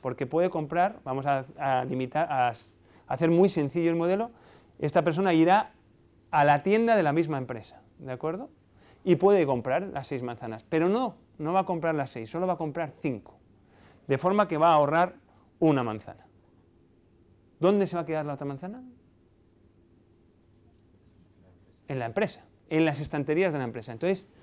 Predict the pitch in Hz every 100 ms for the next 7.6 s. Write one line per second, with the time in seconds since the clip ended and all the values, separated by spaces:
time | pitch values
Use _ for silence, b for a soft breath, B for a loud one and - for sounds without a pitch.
0 | b b 135 143 147 185 170 147 151 139
1 | 127 127 127 117 117 113 104 101 - -
2 | _ b b b b b b b _ -
3 | 131 131 131 127 175 180 160 147 156 147
4 | 147 147 127 - 120 113 107 131 120 127
5 | 113 131 143 208 226 - - 147 147 156
6 | 185 - 131 113 - 117 120 127 143 -
7 | _ 131 110 104 101 -